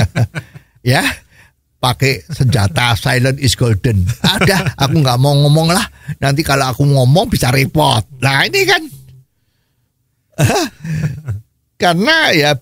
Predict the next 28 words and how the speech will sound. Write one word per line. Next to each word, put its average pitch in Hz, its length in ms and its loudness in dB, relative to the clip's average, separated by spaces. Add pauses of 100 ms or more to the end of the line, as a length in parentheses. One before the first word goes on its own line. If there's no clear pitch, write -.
(120)
seperti 170 500 -4
kita 190 280 0
ketahui, 185 840 -2
ya, 170 280 -2 (140)
aparat 151 500 -2
kalau, 151 360 0 (160)
eh, 120 720 2 (1400)
berbuat 123 400 -2
sesuatu 135 560 0
untuk 123 380 2 (260)
membela 110 560 2
itu 110 160 -2
kan 294 180 -2
sering-sering 196 720 0 (300)
ada 147 240 0
sing 127 240 2
nggak 104 240 0
kelihatan, 123 580 0
ada 107 240 0
sing 92 160 -4
kelihatan 113 540 0
lah 143 160 0
kalau 131 200 -2
membela 104 400 4
begini, 101 460 2
kalau 107 220 0
ini 104 200 2
ada 113 280 0